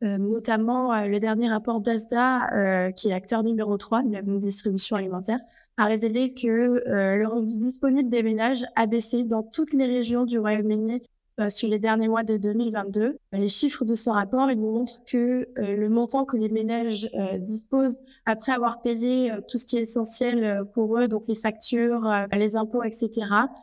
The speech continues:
euh, a diminué de onze pour cent pour atteindre une moyenne de deux cent neuf pounds, euh, par semaine, à l'inverse de, euh, deux cent trente-six pounds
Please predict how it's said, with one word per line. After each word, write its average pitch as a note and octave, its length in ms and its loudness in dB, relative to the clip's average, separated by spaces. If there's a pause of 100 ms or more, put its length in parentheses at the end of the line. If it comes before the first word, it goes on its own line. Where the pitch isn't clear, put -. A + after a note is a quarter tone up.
(240)
euh, G#3 160 2
a G#3+ 140 0
diminué A#3+ 340 2
de A3+ 220 2
onze B3 200 0
pour A3+ 200 -4
cent A#3+ 320 -2 (240)
pour A3 120 2
atteindre A3 460 0
une G#3 120 2
moyenne G#3+ 260 2
de A3 80 0
deux A3 180 0
cent A#3 220 0
neuf A3 240 -2
pounds, A3 320 2
euh, F#3+ 120 -4
par G#3+ 200 -2
semaine, G3+ 300 -2 (180)
à G#3 100 2
l'inverse G#3+ 440 0
de, A#3 380 0 (120)
euh, F#3+ 260 0
deux G3+ 360 0
cent - 420 -2
trente-six - 640 -6
pounds A#3 460 2